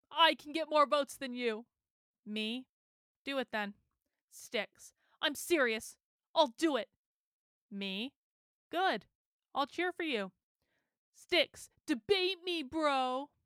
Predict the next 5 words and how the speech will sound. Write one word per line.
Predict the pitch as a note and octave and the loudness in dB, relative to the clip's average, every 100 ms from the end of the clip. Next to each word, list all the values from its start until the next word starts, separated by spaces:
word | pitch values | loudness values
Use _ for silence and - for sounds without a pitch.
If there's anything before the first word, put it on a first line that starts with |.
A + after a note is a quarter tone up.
| _ | _
Me? | - D4 C#4+ B3 A#3+ _ _ _ | -12 -4 -4 -4 -8 _ _ _
"No." | A#3+ B3+ A#3+ A3 A3 _ _ _ _ _ | -8 0 0 0 -4 _ _ _ _ _
Styx, | - - C#4 A#3 - - - _ _ | -20 -4 -2 -2 -8 -20 -20 _ _
"Coward." | - B4 E4 D4+ D4 C#4 A#3+ G#3+ G3+ D4+ _ _ _ _ _ _ - | 2 6 6 6 2 0 0 -2 -8 -14 _ _ _ _ _ _ -18
Me? | A#3 C#4 A#3+ F#3+ | -6 -4 -4 -6